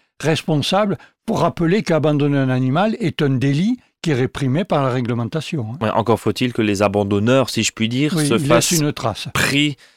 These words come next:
Speaker 2: et se fassent prendre, pardon,
Speaker 1: Hmm.
Speaker 2: dans, dans la, la main dans le sac. On est d'accord, malgré toutes les campagnes d'information d'ailleurs, euh, à l'arrivée, euh, des beaux jours aussi. Euh,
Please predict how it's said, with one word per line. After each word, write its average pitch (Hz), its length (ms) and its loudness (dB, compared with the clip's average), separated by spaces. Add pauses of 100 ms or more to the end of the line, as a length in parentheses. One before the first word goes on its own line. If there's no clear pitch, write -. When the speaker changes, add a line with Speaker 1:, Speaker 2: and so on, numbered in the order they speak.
(140)
Speaker 2:
et 104 220 2
se - 100 0
fassent 120 160 0
prendre, 151 220 2
pardon, 131 280 6
Speaker 1:
Hmm. - 20 2
Speaker 2:
dans, 98 240 2
dans 101 140 2
la, 113 160 2
la 123 240 2
main 143 120 4
dans 131 100 4
le 117 60 2
sac. 160 220 2 (140)
On 131 160 2
est 147 80 2
d'accord, 113 340 2
malgré 123 300 2
toutes - 160 -8
les 117 80 -2
campagnes 113 300 -2
d'information 92 500 -6
d'ailleurs, 107 280 -4 (380)
euh, 76 140 0
à 104 80 0
l'arrivée, 101 500 0
euh, 87 140 0
des 104 160 0
beaux 110 160 2
jours 120 180 0
aussi. 113 260 0 (260)
Euh, 120 120 4